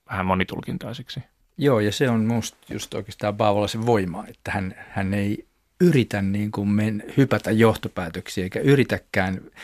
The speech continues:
Speaker 2: olla johdonmukainen, vaan hän just yrittää ikään kuin ilmaista sitä ristiriitaisuutta. Se on hänen aitoa kirjailijuuttansa, että hänessä se kirjailijapuoli, joka tunnistaa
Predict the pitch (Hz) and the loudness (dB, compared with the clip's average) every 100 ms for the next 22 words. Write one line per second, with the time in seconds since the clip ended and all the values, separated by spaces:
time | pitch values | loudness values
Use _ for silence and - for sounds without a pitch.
0 | - - - 113 110 123 120 110 95 101 | -18 -6 2 4 6 6 4 2 2 2
1 | 98 - - 98 104 101 107 117 - 240 | 0 -2 -4 -6 -2 2 4 2 -2 2
2 | 131 117 - - 143 113 - - 104 107 | 4 4 -4 0 2 2 0 -2 -2 0
3 | 120 113 101 - 143 123 104 95 - 87 | -2 -2 -2 2 4 6 4 2 -2 -4
4 | - 107 127 156 - - - - - - | 0 2 4 2 0 -4 -4 -6 -8 -8
5 | - - - - - - - - - - | -10 -14 -12 -12 -12 -20 -20 -20 -20 -4
6 | - 160 135 123 117 123 120 107 104 - | 4 6 8 8 8 6 6 4 2 4
7 | 135 127 95 87 - 110 - - - - | 6 6 4 0 -4 -6 -8 -10 -8 -10
8 | - - _ - 107 - - 104 110 107 | -10 -20 _ -10 -10 -8 -4 0 2 2
9 | 107 104 107 - 139 131 104 98 - 107 | 0 0 -2 4 4 6 4 2 2 0
10 | 101 107 - 151 123 - - 101 | 2 0 2 4 4 0 -2 -2